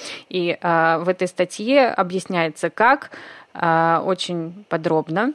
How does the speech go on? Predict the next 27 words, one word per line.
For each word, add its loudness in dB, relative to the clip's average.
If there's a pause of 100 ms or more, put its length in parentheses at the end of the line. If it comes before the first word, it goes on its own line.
(140)
И 0
в -12
процессе 2
чтения 2
этих -6
подробностей 2
я 4
всё -4
время 2 (140)
сидела 2
и 4
думала, 0 (340)
главное, 0
а 4
зачем? 0 (640)
Так -2
вот, 2
зачем 4
<laughs> 6
в 6
этой 8
статье 0
тоже, 2
э, 0
объясняется 0
варианты 2
использования. -2